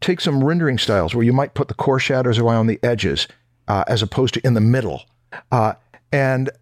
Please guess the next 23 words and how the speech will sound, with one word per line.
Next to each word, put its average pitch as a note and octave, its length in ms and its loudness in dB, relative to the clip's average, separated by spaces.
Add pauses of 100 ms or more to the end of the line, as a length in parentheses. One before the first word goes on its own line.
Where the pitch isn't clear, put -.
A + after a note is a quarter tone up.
I D3+ 180 2
understand, D#3 540 0
no, D#3 240 0
it's - 160 -4
not D#3+ 180 0
that D#3+ 140 0
sophisticated G2 680 -2
now, C2+ 320 -2
and A#2 140 0
it'll A#2 140 0
be C3 120 0
quite C#3+ 300 0
a C3+ 60 2
while B2 340 2
before A2 400 2
it G#2+ 80 2
is, G#2 240 2
because - 500 -2
it B2 200 -2
does A2 200 2
not D3 400 2
really C3+ 880 2
understand B2 680 0